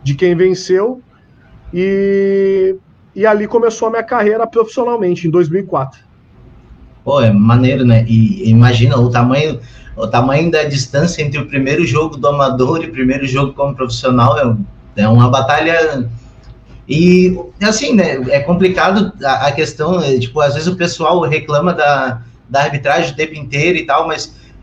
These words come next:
Speaker 2: é, ao contrário de um jogador de futebol, vocês são freelancer, né?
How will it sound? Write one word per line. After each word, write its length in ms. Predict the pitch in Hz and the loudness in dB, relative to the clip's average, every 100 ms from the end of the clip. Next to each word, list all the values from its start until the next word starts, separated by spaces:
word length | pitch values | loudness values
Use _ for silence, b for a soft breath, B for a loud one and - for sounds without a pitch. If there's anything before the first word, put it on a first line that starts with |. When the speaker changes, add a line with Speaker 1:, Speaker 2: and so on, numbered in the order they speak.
| - | -4
Speaker 2:
é, 240 | 147 - | -2 0
ao 120 | 165 | 0
contrário 420 | 190 185 180 240 | 2 2 0 0
de 60 | 226 | 0
um 40 | |
jogador 340 | 214 202 190 196 | 2 2 2 2
de 80 | - | 0
futebol, 420 | 202 202 185 196 | -2 -2 -2 -2
vocês 260 | 220 240 | -2 -2
são 140 | - 240 | -2 -4
freelancer, 600 | 233 240 233 277 - 170 | -2 0 0 0 -4 -4
né? 200 | 156 | -4